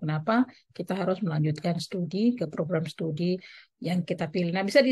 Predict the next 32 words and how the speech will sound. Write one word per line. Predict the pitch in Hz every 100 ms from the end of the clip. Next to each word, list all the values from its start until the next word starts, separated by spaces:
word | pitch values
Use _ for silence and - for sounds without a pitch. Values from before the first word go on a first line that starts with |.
| 247
situ | 269
juga | 277 269 208
bisa | 185 202
disampaikan | 180 196 180 190 226 220
bahwa | 185 170
saya | 180 180 196
sudah | 190 170 156
ada |
punya | 156 160 156 156
pilihan | 160 160 160 156 156 - - -
tempat | 165 156 151
studi, | - 226 185 214 214 208 202
misalnya | 170 180 170 170 170 170
kenapa | 202 226 247 277
memilih | 214 185 180 175
tempat | 180
studi | 180 - 175
tersebut | 170 175 180 165 185 180 170 170
ya. | 185 220 - -
Misalnya | - 170 185 180 190 226
karena, | 226 180 170 190 240 262 - _ _ _
eh, | 175 185 185 185 185 185
program | - 196 175 185
studi | 180 196 180
tersebut | 175 190 180 180 240 247
misalnya | 196 190 196 233
menawarkan | 185 175 170 175 175 220 240 226
program | 180 170 151 175 196 240
yang | 208 180
sesuai | 185 - 190 202
dengan, | 180 165 185 240 247 - _ -
eh, | 180 180 165 165 165 170